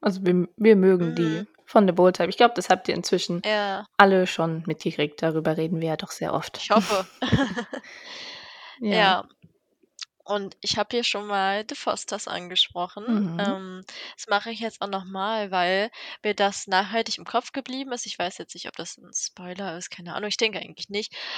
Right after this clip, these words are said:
Speaker 2: Aber speziell Mariana und Emma, hm, das war in einer der früheren Staffeln. Da ging's darum, weil Emma ist im, äh, Ringerteam und,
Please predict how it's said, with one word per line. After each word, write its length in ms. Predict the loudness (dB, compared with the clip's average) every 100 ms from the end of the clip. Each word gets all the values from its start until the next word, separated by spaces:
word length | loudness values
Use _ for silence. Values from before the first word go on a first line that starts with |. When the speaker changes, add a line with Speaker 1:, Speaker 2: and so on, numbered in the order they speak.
| -8 2
Speaker 2:
Aber 420 | 4 6 4 4
speziell 720 | 0 -6 -2 2 4 4 2 -4
Mariana 680 | -8 -4 0 2 2 2 0
und 200 | 0 -8 -4
Emma, 520 | -2 0 2 0 -2 _
hm, 380 | -12 -10 -10 -8
das 380 | -4 -4 -4 0
war 260 | 2 4 2
in 140 | -4 -6
einer 180 | -6 -4
der 120 | -6
früheren 400 | -6 -4 -2 0
Staffeln. 500 | 0 -2 -2 -4 -4 -10 -16 -14 0
Da 140 | 0
ging's 260 | 0 -6 -2
darum, 280 | 0 0 0
weil 100 | -2
Emma 280 | 0 2 2
ist 320 | 0 -4 -6
im, 300 | -8 -8 -12 -12
äh, 60 |
Ringerteam 800 | -12 -6 -2 -2 -2 -4 -4 -6 -8 _ -20 -20 -20 -14
und, 600 | 0 2 2 -2 -8 -10